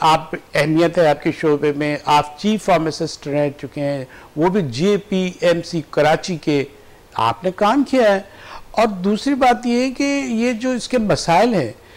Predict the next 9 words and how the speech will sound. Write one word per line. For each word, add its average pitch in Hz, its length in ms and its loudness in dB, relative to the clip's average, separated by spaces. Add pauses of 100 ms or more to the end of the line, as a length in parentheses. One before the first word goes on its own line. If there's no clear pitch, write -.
(380)
अ, 214 80 4
इसके 226 300 -2
इलेक्शन 196 440 4
भी 170 200 2
होते 120 260 -4
हैं। 123 100 -8 (160)
फार्मासिस्ट 175 640 0
एसोसिएशन 156 880 0
के 151 260 2